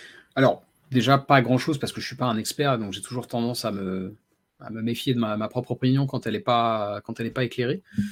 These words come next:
Euh, donc, je suis assez agnostique sur beaucoup de questions liées au transhumanisme. C'est vrai que moi, ce qui m'avait fait pas mal réfléchir là-dessus, c'était ma lecture de Yuval Noah Harari, donc, euh, en l'occurrence de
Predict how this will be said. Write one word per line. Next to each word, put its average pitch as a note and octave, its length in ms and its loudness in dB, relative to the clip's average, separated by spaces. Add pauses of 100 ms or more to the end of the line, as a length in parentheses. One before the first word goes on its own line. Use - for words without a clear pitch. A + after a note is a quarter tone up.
(340)
Euh, G#2+ 680 0
donc, A#2 140 -2
je - 80 0
suis C#3+ 100 4
assez C3+ 180 4
agnostique B2+ 460 2
sur A2 160 -2
beaucoup G#2+ 240 -4
de - 60 -16
questions B2+ 240 -2
liées B2 60 2
au A2+ 80 0
transhumanisme. A#2 600 -2
C'est - 160 -6
vrai C#3 140 2
que C3+ 100 0
moi, C#3 180 2
ce - 80 -8
qui - 80 -4
m'avait A#2+ 140 0
fait B2 140 -4
pas B2 220 2
mal C3 120 4
réfléchir A#2+ 380 -2
là-dessus, B2 280 -4
c'était C3 240 -6
ma G#2+ 100 -2
lecture A2+ 400 -6
de G#2+ 300 -8
Yuval B2 280 -2
Noah A#2+ 180 2
Harari, A#2 400 0
donc, A2 260 -10
euh, A#2+ 180 -8
en B2 140 -6
l'occurrence A#2 420 -6
de G#2+ 340 -8